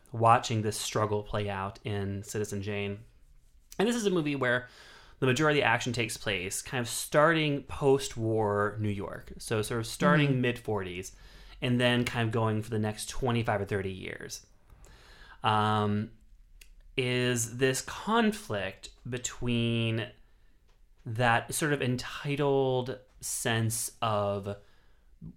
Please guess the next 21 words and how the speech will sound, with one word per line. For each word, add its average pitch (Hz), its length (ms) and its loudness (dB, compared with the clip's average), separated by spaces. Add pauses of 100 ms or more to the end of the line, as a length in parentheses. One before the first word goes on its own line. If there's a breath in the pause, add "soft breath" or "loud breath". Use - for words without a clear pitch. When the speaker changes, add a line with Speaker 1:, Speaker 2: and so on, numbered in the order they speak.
(120)
Speaker 1:
wanting 147 340 6
to 139 80 -2
just 131 220 0
come 170 280 2
into 143 180 2
a - 20 -2
situation 110 760 0
Speaker 2:
Mm-hmm. 165 200 4
Speaker 1:
with 117 400 2
this, 113 640 0
this 117 480 -2
abstract 120 680 4
ideal 107 680 0
of, 110 120 -2
like, 131 160 -2
"Well, 233 220 12
it 233 60 2
should 214 220 0
be 214 140 2
like 202 240 4
this," 123 480 2